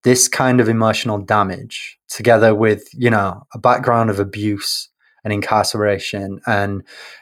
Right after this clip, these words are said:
a decent working knowledge of the criminal underworld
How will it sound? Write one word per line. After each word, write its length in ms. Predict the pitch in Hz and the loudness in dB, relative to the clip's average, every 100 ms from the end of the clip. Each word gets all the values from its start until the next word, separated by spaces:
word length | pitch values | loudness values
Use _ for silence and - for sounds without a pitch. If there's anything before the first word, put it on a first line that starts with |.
| _ - | _ 0
a 220 | 127 107 - - | 2 2 -2 0
decent 500 | 147 143 - 131 123 | 2 2 2 0 2
working 480 | 113 117 - 113 107 | 4 4 4 -4 0
knowledge 480 | 104 104 107 - | 0 0 -4 -8
of 140 | 113 101 | -8 -8
the 80 | 107 | -8
criminal 680 | - 107 101 101 95 - | -4 -2 -2 -4 -4 -8
underworld 680 | 113 104 101 98 95 - - | -8 -4 -2 -2 -2 -4 -14